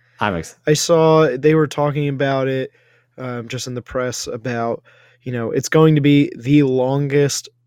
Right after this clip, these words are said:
Speaker 2: filmed battle ever in both T V and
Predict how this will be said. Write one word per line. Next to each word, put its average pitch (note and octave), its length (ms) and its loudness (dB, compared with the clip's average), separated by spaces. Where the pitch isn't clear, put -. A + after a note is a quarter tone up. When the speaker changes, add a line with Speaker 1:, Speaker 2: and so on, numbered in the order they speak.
Speaker 2:
filmed C3+ 640 -2
battle A#2+ 640 -2
ever C#3 420 2
in C3 200 -6
both B2+ 280 -2
T E3 200 0
V C#3 300 0
and C#3 440 -4